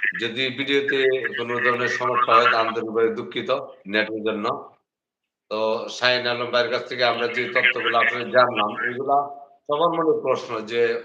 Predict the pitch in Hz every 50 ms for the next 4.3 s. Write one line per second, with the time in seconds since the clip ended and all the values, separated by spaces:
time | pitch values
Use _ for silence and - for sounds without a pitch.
0 | - 123 139 156 156 143 127 135 135 135 127 - - 135 120 117 110 - - 113
1 | 107 107 104 101 104 - 104 110 107 98 - - 110 104 110 - - - - -
2 | - - - - - - - - - - 123 123 123 120 120 120 123 120 123 123
3 | 120 120 - - - - 160 - 143 135 139 127 104 107 110 101 107 101 107 110
4 | 104 - - 104 101 104